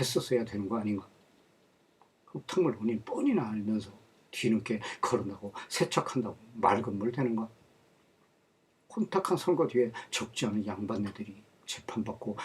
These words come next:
자리에서 잘리고 쫓겨나고 이게 대체 뭔 짓들인가?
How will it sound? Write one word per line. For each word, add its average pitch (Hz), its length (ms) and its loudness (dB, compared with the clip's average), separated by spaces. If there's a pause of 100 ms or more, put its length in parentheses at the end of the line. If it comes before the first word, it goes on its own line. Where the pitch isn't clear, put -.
자리에서 110 500 -2
잘리고 120 500 0
쫓겨나고 117 460 0 (920)
이게 117 260 6
대체 - 280 4
뭔 104 340 6
짓들인가? - 520 -6